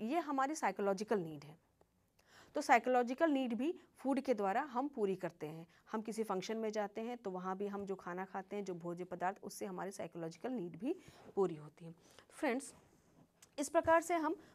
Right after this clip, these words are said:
फूड और फूड के फंक्शंस के बारे में हमने जाना। तो जैसा कि अभी तक हम लोग ये जान पाए हैं कि फूड, फूड के प्रकार कितने होते हैं और फूड के कार्य क्या हैं हमारे शरीर में, ठीक है। अब इसके बाद हम ये जानेंगे कि न्यूट्रिशन,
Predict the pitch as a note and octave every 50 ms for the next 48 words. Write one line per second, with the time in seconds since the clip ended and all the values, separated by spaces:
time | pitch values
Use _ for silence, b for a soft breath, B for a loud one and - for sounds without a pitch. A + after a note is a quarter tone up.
0 | B - - - C#4 D4+ C#4+ C4 - - - - A#3 A#3 A#3 - B3 B3+ A#3 A#3
1 | C#4+ D#4+ E4+ - A3+ G3+ F#3+ - A3 G#3 G3+ - A#3+ G#3 G3+ F3+ F3 F#3 G3 G#3+
2 | A3 G#3 F#3 F3 E3 E3 - C3+ C#3 C#3 - - _ _ _ _ B B B B
3 | B B B _ _ - D#4 C4 D4+ D#4+ B B B B - A3 A#3+ B3 B3+ D#4
4 | E4 D#4+ - E4+ - B3+ A3+ C4 C#4+ - D#4+ D4 - - B3+ B3 A#3+ B3+ C4 B3
5 | B3 A#3 G#3+ F#3 F#3 G#3 G#3 - A3+ G#3+ A3 A#3 A3+ G#3+ A#3+ D4+ E4 B B B
6 | B - - C#4 - - - A#3 G#3 F3+ E3+ - - - - - - - - -
7 | A#3+ B3+ A#3+ A3 A3 - - A#3+ A#3 A#3 - - - - - - G3 F#3+ G3 G#3
8 | A3+ A3+ - - C4+ C4+ C#4 C4 C4 C4 - C#4 C#4 D4 b b b b b b
9 | - - C4 - - - C4+ B3+ A3+ - D#4 D4+ - C4 G3+ F#3 F3+ F3+ - F3+
10 | F3+ F3 F3 F3 F3+ F3+ F3 E3+ E3+ E3+ - - E3+ - - E3+ - - - F#3
11 | b b b b b b - - G4+ A4 F4+ G3 E3+ B B B B B - B3+
12 | C4+ C4 B3+ C#4+ - - E4+ D#4 A3+ G#3+ G#3+ A#3 A3+ G#3+ G#3 B3 C#4 D4 C#4+ A#3
13 | A#3+ A3 G#3+ A3+ A#3 A3+ C#4 D4+ - F4+ D#4+ D4+ D#4 D4 C4+ D4+ C4+ - A3 F3
14 | E3+